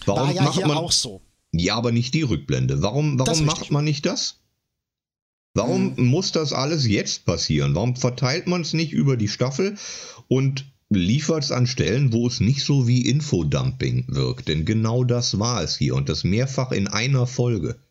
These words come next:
Speaker 1: Wer um Gottes Willen hat das geschrieben? Und hoffentlich nie wieder.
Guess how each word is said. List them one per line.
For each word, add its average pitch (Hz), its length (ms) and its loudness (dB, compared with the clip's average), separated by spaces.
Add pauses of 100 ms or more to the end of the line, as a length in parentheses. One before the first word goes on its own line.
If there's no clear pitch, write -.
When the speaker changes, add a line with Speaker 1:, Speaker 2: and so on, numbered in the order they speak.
Speaker 1:
Wer 107 260 0
um 123 100 2
Gottes 117 380 0
Willen 127 200 2
hat 117 120 0
das 123 180 -2
geschrieben? - 580 -2 (480)
Und 87 160 -2
hoffentlich 123 400 0
nie 127 200 4
wieder. 80 320 0